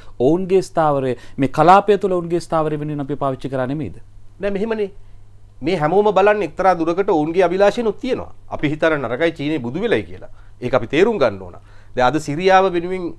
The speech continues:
Speaker 2: ඇයි රුසියාව කැප වෙන්නේ? සිරියාව. මොකද සිරියාව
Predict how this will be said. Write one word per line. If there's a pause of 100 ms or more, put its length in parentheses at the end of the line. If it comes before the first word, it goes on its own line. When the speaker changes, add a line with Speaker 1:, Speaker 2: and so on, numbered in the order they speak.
Speaker 2:
ඇයි
රුසියාව
කැප
වෙන්නේ? (960)
සිරියාව. (560)
මොකද
සිරියාව